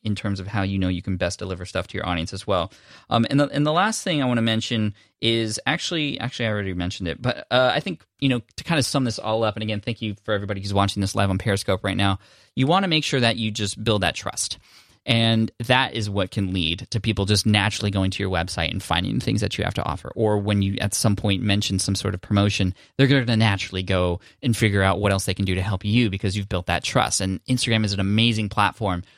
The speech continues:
for building trust. So you can share things behind the scenes. You can tell a lot of,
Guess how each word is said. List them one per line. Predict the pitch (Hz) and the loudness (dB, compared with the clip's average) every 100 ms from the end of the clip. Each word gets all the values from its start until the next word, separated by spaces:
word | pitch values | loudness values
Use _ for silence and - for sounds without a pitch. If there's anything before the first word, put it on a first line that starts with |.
| _ | _
for | - | -2
building | 107 95 95 | 0 2 0
trust. | - 117 - - - _ | 2 2 0 -4 -12 _
So | - | 0
you | 113 | 2
can | 110 117 | 4 2
share | 120 117 | 4 2
things | 113 107 | 2 -2
behind | 104 98 95 | 0 0 0
the | |
scenes. | 98 135 110 92 | 0 2 2 2
You | 98 | 0
can | 107 | 0
tell | 98 120 110 104 | 0 2 2 4
a | |
lot | 104 110 | 2 2
of, | 101 | 0